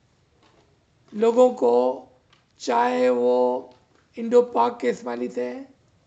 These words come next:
चाहे वो ईरान, इराक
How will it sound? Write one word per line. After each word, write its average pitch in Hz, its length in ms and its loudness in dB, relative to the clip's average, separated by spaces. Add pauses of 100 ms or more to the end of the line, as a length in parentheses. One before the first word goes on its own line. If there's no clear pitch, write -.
(600)
चाहे 233 320 0
वो 233 220 2 (640)
ईरान, 233 560 0 (140)
इराक 240 580 0